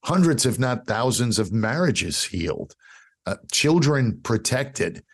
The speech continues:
who were, who were struggling with this, and the parents, thanks be to God, got involved and, and got them help. Um, there's a lot of hope, too.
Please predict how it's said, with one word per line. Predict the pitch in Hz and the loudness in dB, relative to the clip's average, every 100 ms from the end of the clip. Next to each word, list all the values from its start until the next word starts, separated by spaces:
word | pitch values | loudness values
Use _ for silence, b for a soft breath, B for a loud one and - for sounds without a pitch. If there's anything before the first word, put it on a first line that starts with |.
| b _ - | b _ 2
who | 117 | 4
were, | 104 92 - - _ - | 4 0 -4 -18 _ -2
who | 113 | 2
were | 107 95 | 2 2
struggling | - - 110 113 110 98 | 0 0 2 2 2 0
with | 92 80 | -4 -4
this, | 82 - | -4 0
and | 92 92 | 0 0
the | |
parents, | - 107 113 104 - - _ _ _ _ _ - _ _ - | 0 0 0 0 -2 -4 _ _ _ _ _ -20 _ _ -4
thanks | 104 - | -2 0
be | 117 | 0
to | 104 | 0
God, | 98 117 104 85 | 0 0 -2 -2
got | 98 107 | -4 -4
involved | 98 104 101 90 - - _ _ _ _ _ | -2 0 0 -2 -6 -16 _ _ _ _ _
and, | 107 92 - - | -8 -6 -8 -12
and | 92 87 87 | -10 -8 -4
got | 104 113 | -2 0
them | 110 85 | -2 0
help. | 85 90 73 - - _ _ _ _ _ - | -2 -2 -6 -14 -18 _ _ _ _ _ -8
Um, | 82 80 76 76 _ _ _ _ _ _ _ _ _ _ | -8 -6 -10 -14 _ _ _ _ _ _ _ _ _ _
there's | 123 117 | 0 0
a | 113 | 2
lot | 113 117 - | 0 0 -2
of | 92 | -2
hope, | 113 110 - - _ _ _ | 0 -2 -4 -18 _ _ _
too. | - 101 78 | -4 -2 -4